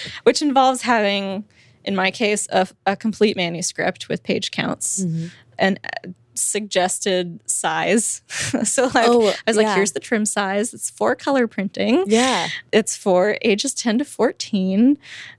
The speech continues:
Speaker 2: Uh, this, here are the comps."
Speaker 1: Mm-hmm.
Speaker 2: So, you know, like, a lot of standard query stuff, but taking into account, like, print production considerations that have an impact on costs
Speaker 1: Yeah.
Speaker 2: because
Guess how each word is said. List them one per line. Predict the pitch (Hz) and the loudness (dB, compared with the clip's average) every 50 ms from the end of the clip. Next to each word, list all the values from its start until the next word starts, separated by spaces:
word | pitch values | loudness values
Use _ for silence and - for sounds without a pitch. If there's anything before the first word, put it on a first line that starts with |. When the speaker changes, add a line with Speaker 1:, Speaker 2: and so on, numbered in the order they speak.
| - - | -6 -2
Speaker 2:
Uh, | - 196 196 190 190 - - - | 0 2 2 2 2 0 -2 -4
this, | 196 185 185 202 - - - | -2 0 0 0 0 -2 -6
here | - 185 170 - - - 185 196 | -12 -16 -16 -8 -4 0 2 4
are | 226 | 4
the | 247 320 - | 4 2 -2
comps." | - - 208 190 214 220 262 - - - - - - | -2 -2 -2 0 0 0 0 0 -2 -4 -4 -4 -4
Speaker 1:
Mm-hmm. | 196 185 170 | -2 -2 -2
Speaker 2:
So, | 175 - | 0 0
you | 269 226 220 220 254 277 277 | 0 0 0 0 -2 0 0
know, | 240 - | 2 2
like, | 262 320 - | 2 0 2
a | 302 | 4
lot | 330 339 330 | 4 4 4
of | 311 | 2
standard | - - 233 214 196 208 226 | -2 -4 -4 -4 -4 -4 -4
query | - - 240 220 196 | -2 0 2 2 2
stuff, | - - 226 214 214 | 0 -2 -2 -2 0
but | 214 - - 220 - 240 | -2 -4 -4 -6 -10 -8
taking | - - 320 - 294 254 | -4 -2 -2 0 2 2
into | 240 240 233 240 | 2 2 2 0
account, | 202 - - - 202 - - | -2 -2 -2 -2 -2 0 -2
like, | 185 185 - _ - | -4 -4 -6 _ -4
print | - - 277 - - | 0 0 0 0 0
production | - 226 196 170 170 - - - 208 208 190 | 0 0 2 2 -2 -4 -6 -8 -8 -8 -8
considerations | - 202 185 - 202 196 180 180 - 180 - - 185 170 175 - | -8 -8 -6 -2 0 2 2 2 2 2 0 -2 -6 -8 -4 0
that | 185 - - | 0 0 0
have | 170 196 175 | -2 -4 -4
an | 175 175 | -4 -4
impact | 180 196 - - - - - - | -4 -4 -4 -4 -6 -4 -6 -8
on | - 214 | -8 -6
costs | - - 208 208 220 226 - - - - - | -2 2 2 2 2 0 -2 -6 -8 -6 -4
Speaker 1:
Yeah. | 185 175 175 | -2 0 2
Speaker 2:
because | 180 180 208 160 | 2 2 0 -2